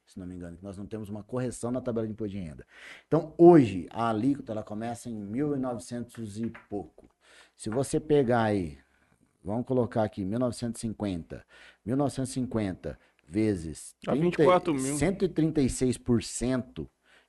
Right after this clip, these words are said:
Speaker 1: de defasagem, dois mil e seiscentos. Então, ou seja, nós teríamos que começar a pagar imposto de renda hoje, algo em torno de quatro e setecentos, cinco mil reais. E nós estamos hoje pagando imposto de renda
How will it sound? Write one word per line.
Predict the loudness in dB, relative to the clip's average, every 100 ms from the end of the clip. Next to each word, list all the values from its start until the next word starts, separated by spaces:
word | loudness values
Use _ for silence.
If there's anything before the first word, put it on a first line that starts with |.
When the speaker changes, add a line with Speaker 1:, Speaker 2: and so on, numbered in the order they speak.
| _
Speaker 1:
de | -6
defasagem, | 0 0 2 0 0 2 4 2 0 -6 -12 _ _ _ _ _ _ _ _ _
dois | -8 -6 -6
mil | -6
e |
seiscentos. | -4 -6 -6 -8 -8 -10 -18 -20 _
Então, | -4 -4 -4 -4
ou | -4
seja, | -4 -6 -6 -6 -8 -18 _ _ _
nós | -8 -6 -8 -12 _ -6
teríamos | -4 -4 -2 -4 -4
que | -10
começar | -10 -6 -6 -6 -10 -10
a | -10
pagar | -8 -8 -6
imposto | -8 -10 -12 -12
de | -12
renda | -10 -10 -8
hoje, | -4 -4 -6 -12 _ _ _
algo | -8 -6
em | -8
torno | -8 -6
de | -8
quatro | -10 -12 -12 -14
e |
setecentos, | -14 -14 -14 -16 -14 -16 -20 -20 _ _ _ _ _ _ _ _ _ _
cinco | -20 -14 -10 -8 -8
mil | -8
reais. | -10 -12 -16 -18 _ _ _ _ _
E | -10
nós | -6 -6
estamos | -8 -2 0 0 0 0
hoje | 2 2 -2
pagando | -4 -4 -4 -4 -4 -4
imposto | -6 -8 -8 -12
de | -14
renda | -12 -10 -8 -10